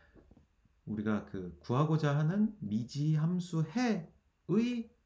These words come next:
관련 항들이 미분적이냐 아니냐, 아, 선형적이냐 아니냐, 죄송합니다. 선형적이냐 아니냐, 그것만 생각을 하시면 되겠어요.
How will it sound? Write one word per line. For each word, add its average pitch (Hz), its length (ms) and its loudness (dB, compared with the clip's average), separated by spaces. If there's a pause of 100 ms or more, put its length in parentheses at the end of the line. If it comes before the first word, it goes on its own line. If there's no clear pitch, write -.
(220)
관련 117 360 0
항들이 175 680 -2 (320)
미분적이냐 107 680 -2
아니냐, 95 320 -12 (280)
아, 80 260 -6 (120)
선형적이냐 131 640 2
아니냐, 87 340 -8
죄송합니다. - 440 -16 (200)
선형적이냐 160 540 2
아니냐, 95 400 -4 (420)
그것만 113 540 -2 (200)
생각을 98 420 -10
하시면 127 320 -6
되겠어요. 78 400 -10